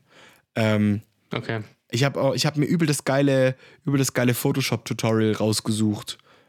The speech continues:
Speaker 1: was übel nice ist,
Speaker 2: Mhm.
Speaker 1: weil ich da mich halt weiterbilden will. Aber ich hab grad irgendwie, ich find die Motivation nicht. Ich hab,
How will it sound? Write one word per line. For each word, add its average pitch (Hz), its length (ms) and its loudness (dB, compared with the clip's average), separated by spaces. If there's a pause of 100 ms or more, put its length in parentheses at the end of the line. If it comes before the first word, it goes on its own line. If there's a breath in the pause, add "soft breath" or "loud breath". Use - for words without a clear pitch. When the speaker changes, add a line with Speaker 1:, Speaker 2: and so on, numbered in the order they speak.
Speaker 1:
was - 180 -2
übel 131 180 0
nice 120 360 0
ist, 117 300 -2
Speaker 2:
Mhm. - 20 -12 (420 loud breath)
Speaker 1:
weil 110 140 0
ich - 160 -4
da 113 160 0
mich 117 180 0
halt 120 120 0
weiterbilden 117 420 0
will. 107 180 2 (220 loud breath)
Aber 113 100 0
ich - 80 2
hab 123 140 -2
grad - 140 -2
irgendwie, 127 260 2
ich - 360 -4
find - 240 -2
die 131 60 0
Motivation 120 640 0
nicht. 110 280 0 (440 loud breath)
Ich - 200 -2
hab, 120 120 0